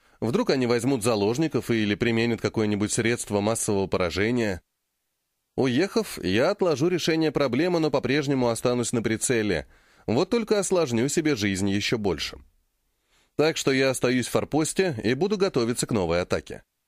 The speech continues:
Это лучший способ победить в этом противостоянии. Вот только как это сделать? Ведь на этот раз просчётов быть не может. Или я сумею переиграть этот опасный дуэт — или же моя новая жизнь здесь так и оборвётся.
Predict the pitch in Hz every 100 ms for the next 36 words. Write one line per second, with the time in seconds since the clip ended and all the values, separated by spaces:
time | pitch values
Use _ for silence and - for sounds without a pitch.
0 | _ _ _ _ - 135 156 196 226 -
1 | 143 - 175 175 139 147 117 110 127 -
2 | 107 113 95 101 101 - 110 127 127 78
3 | 64 - _ _ _ - 85 90 156 -
4 | 208 220 - 131 139 147 135 95 85 73
5 | - - _ _ _ _ _ _ _ -
6 | 98 127 139 131 120 165 190 175 110 -
7 | 117 120 - 120 143 95 107 120 131 160
8 | 120 - - _ _ _ _ _ _ 104
9 | 131 190 214 226 214 208 196 196 190 170
10 | 139 135 139 120 123 117 107 113 98 90
11 | 92 131 - - _ _ 104 165 220 220
12 | 202 180 180 170 156 147 117 139 180 170
13 | 156 170 160 - 98 104 92 90 85 80
14 | - 67